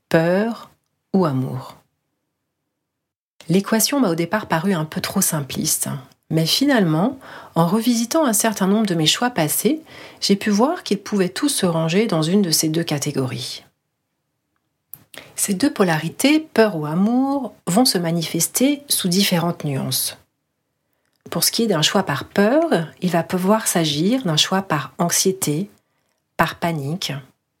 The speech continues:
par crainte, par inquiétude, par méfiance, par appréhension, ou bien par incertitude, par trouble,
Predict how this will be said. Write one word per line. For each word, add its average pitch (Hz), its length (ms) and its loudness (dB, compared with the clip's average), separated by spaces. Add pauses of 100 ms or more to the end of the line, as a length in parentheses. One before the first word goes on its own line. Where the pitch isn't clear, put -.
(160)
par - 240 0
crainte, - 560 -4 (680)
par 147 180 0
inquiétude, 190 600 0 (720)
par 156 180 0
méfiance, 170 800 0 (540)
par 160 160 2
appréhension, 156 760 -4 (1000)
ou 196 80 4
bien 226 220 2
par 190 200 2
incertitude, 160 800 -4 (640)
par - 200 0
trouble, 143 500 -2